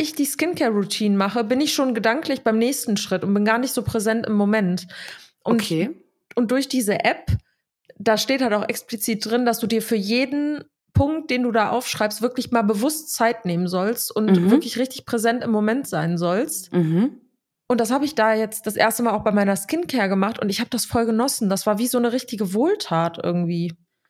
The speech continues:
Speaker 2: Voll gut.
Speaker 1: Und das trägt mich voll durch den Tag. So, jetzt möchte ich aber deine Routine hören.
Speaker 2: Also erstmal, ich hab, glaub ich, irgendwie so nicht so Skincare, weil, keine Ahnung, meine Haut war eigentlich irgendwie immer so gut. Deswegen, ich schmink mich, dann schmink ich mich ab mit einem Tuch,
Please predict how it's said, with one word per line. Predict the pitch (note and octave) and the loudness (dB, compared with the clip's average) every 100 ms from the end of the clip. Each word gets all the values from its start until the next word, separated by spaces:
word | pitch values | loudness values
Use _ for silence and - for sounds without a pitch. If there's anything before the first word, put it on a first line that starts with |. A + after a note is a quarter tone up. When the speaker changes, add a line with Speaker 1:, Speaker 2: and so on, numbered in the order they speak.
| _ _ | _ _
Speaker 2:
Voll | - D#3 C#3 | 0 2 2
gut. | D3+ C#4 - _ _ _ - | 2 -2 -4 _ _ _ -2
Speaker 1:
Und | A3+ | -2
das | |
trägt | A3+ C#4+ C#4+ | 0 -2 -2
mich | B3 | -2
voll | B3+ | 0
durch | B3 B3 | 0 0
den | G#3+ | -4
Tag. | G3+ D#3 D#3 - | -2 -2 -2 -2
So, | G#3+ | 0
jetzt | G3 | 2
möchte | B3 C4+ | 0 0
ich | C4 | 2
aber | A#3 | 2
deine | G#3+ F#3 | 2 2
Routine | D#3+ D#3+ - D#3+ | 0 -4 -4 -2
hören. | D#3+ D3+ D#3+ - _ _ - - - _ _ - | 0 0 -4 -8 _ _ -20 -20 -20 _ _ -12
Speaker 2:
Also | C#3+ | -4
erstmal, | - E3 G#3 F#3+ | 0 0 0 -4
ich | F#3+ | -4
hab, | F#3 | 2
glaub | F#3 F3 | 2 2
ich, | F#3 - | -2 -4
irgendwie | - F3 F3 F3 | 2 2 4 2
so | E3+ | 2
nicht | E3+ E3 | 2 2
so | - D#3+ D#3+ | 0 0 0
Skincare, | - - F3+ F3+ - F3 E3+ E3 D#3 | -2 -2 -2 -2 0 4 6 4 4
weil, | D#3 D3+ D3+ D3+ D3+ - - | 4 4 6 4 2 0 -4
keine | E3 D#3 | 2 6
Ahnung, | F3 | 6
meine | F3 D#3+ | 6 4
Haut | D#3+ G#3+ G3+ | 4 4 4
war | |
eigentlich | C#3+ F3 - | 4 2 2
irgendwie | F#3 F3+ | 2 2
immer | D#3 F3 | 4 2
so | E3 | 2
gut. | D3 E3+ - - | -2 -4 -4 -8
Deswegen, | D#3 E3+ C#3+ | 2 2 2
ich | D3+ - - _ _ _ - | -2 -10 -20 _ _ _ -8
schmink | - G#3 C#4 | -2 0 0
mich, | C#4+ F4+ A4+ - | 0 -2 -4 -6
dann | F#3 | -6
schmink | F#3 G3 | -2 -2
ich | F3+ | 0
mich | E3 - | 2 2
ab | C4 | 2
mit | G#3 | 2
einem | C3+ E3 | 0 0
Tuch, | E3+ C#4+ F#4 | 0 -2 -4